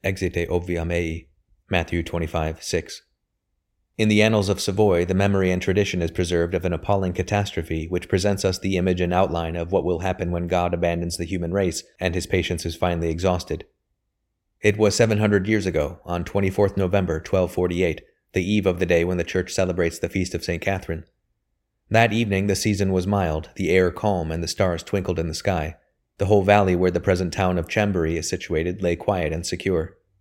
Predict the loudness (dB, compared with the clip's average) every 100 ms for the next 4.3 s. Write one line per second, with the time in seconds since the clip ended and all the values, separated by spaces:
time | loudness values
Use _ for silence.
0 | _ _ _ -4 0 2 2 2 2 2
1 | 2 2 0 -2 -2 -2 0 0 0 0
2 | 0 0 2 4 2 -2 -2 0 0 -2
3 | -4 -6 -8 -6 0 0 2 -2 0 0
4 | 2 2 -4